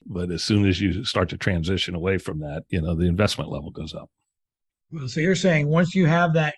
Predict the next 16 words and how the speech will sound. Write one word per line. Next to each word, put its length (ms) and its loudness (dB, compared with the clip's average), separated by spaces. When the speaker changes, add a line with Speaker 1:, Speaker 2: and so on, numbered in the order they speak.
Speaker 2:
go-to-market 800 2
motion 440 0
defined, 640 -2
all 260 6
this 420 0
unique 520 0
steps 460 2
and 80 -2
a 60 -4
customer 380 0
acquisition 640 0
component 460 0
of 60 0
that 180 -2
go-to-market 560 -4
motion, 540 -4